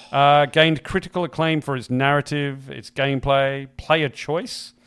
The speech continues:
Uh, set on a, on the fictional continent. Now, I don't know how to say this, so we'll butcher it. I'm gonna say Faerun.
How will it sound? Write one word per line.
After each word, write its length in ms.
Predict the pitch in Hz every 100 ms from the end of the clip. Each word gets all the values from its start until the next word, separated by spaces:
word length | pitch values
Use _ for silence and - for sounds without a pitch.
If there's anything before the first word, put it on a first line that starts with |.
| _ - - _ -
Uh, 600 | 143 147 147 147 147 147
set 260 | - 185
on 140 | 185 160
a, 260 | 156 151
on 120 | 165 147
the 60 |
fictional 400 | 139 214 - 190
continent. 500 | - 185 185 156 160
Now, 160 | 135 123
I 60 | 120
don't 100 | 190
know 60 |
how 60 | 165
to 60 | 170
say 140 | 156
this, 120 | 160 -
so 140 | 117
we'll 160 | 113 180
butcher 320 | 170 156 156
it. 80 | 156
I'm 60 |
gonna 100 | 151
say 200 | 156 160
Faerun. 680 | - - 143 139 139 175 262